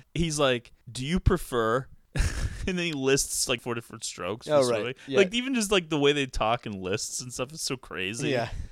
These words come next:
Speaker 1: And then he sees her. He's like, "No woman here has a limp. I don't know what I'm gonna do. I need a defining trait."
Speaker 2: Yeah.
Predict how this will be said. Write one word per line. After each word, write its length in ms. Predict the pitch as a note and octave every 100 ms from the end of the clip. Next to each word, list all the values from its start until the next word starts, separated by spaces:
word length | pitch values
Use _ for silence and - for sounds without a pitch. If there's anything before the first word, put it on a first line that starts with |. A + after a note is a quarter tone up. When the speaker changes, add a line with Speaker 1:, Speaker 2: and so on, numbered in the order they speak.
| _ _ -
Speaker 1:
And 120 | C3
then 220 | B2+ A#2+ - _ -
he 160 | C#3+
sees 280 | E3 D#3+ D3+
her. 360 | D3+ C3+ B2 A2+
He's 220 | A2 A2+
like, 240 | G#2+ F#2+ F2+ _ -
"No 280 | C3+ D3
woman 440 | D#3 B2 B2+ B2 A2+
here 160 | A2+ G#2+
has 160 | G#2
a 60 | G2
limp. 460 | F#2+ F#2 F#2 - - -
I 120 | G#2+
don't 100 | A#2
know 80 | A2+
what 100 | G#2
I'm 80 | G#2
gonna 200 | F#2 F2+
do. 380 | F2 D#2 F2+ G2+
I 80 | -
need 180 | G#2 G#2
a 60 | G2+
defining 500 | G#2 G2+ G2 F#2+ F#2
trait." 420 | - F2+ F2+ - _ -
Speaker 2:
Yeah. 220 | C#3